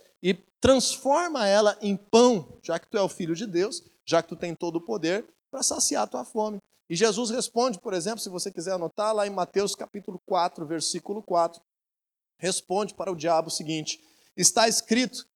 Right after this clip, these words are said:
nem só de pão viverá o homem, mas de toda a palavra que procede da boca de Deus." E você sabe por que que Jesus respondeu dessa forma para o diabo? "Nem só de pão viverá o homem, mas de toda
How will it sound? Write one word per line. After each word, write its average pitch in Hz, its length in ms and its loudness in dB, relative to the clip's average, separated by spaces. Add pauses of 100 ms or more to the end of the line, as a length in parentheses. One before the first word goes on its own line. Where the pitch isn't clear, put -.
(140)
nem 233 340 2
só 240 240 0
de 180 120 -4
pão 220 380 4
viverá 196 380 0
o 180 100 6
homem, 160 420 4 (300)
mas 160 240 2
de 165 100 -2
toda 254 540 2
a 214 200 -4
palavra 196 960 0 (100)
que 190 120 -4
procede 170 840 0 (100)
da 156 160 2
boca 147 300 -2
de 131 140 -8
Deus." 110 420 -10 (520)
E 196 40 -6
você 226 200 2
sabe 262 240 0
por 240 160 -6
que 262 200 -4
que 262 320 -6
Jesus 208 400 -2
respondeu 202 500 -4
dessa 202 260 -4
forma 226 440 -4
para 196 160 -12
o - 20 -8
diabo? 170 340 0 (320)
"Nem 220 200 0
só 233 180 -2
de 208 140 -4
pão 220 240 0
viverá 196 340 0
o 180 140 4
homem, 175 240 2
mas 165 180 0
de 160 80 -6
toda 220 400 -2